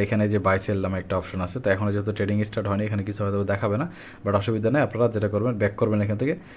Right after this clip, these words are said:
ব্যাক করে এই যে ট্রেড নামে যে অপশনটা আছে মাঝখানে, দেখেন, এই যে মাঝখানে ট্রেড নামে যে অপশনটা আছে না, এটাতে একটা ক্লিক করবেন।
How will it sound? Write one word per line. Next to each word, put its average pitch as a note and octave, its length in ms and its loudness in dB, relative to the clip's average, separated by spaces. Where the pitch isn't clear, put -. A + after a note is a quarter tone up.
ব্যাক G#2 140 2
করে B2 140 6
এই G2+ 100 0
যে G#2+ 80 6
ট্রেড C#3+ 260 6
নামে B2 180 6
যে A2 100 6
অপশনটা G2 280 0
আছে F#2+ 100 -4
মাঝখানে, F#2 380 -2
দেখেন, E2 240 -6
এই D#2+ 80 -8
যে F#2 120 -8
মাঝখানে F2+ 380 -2
ট্রেড A2 220 0
নামে G2 160 2
যে G2+ 100 0
অপশনটা G2+ 260 -2
আছে C#3 140 -2
না, - 40 -2
এটাতে G#2+ 260 2
একটা G2+ 180 -6
ক্লিক G#2 240 -4
করবেন। F2+ 200 -4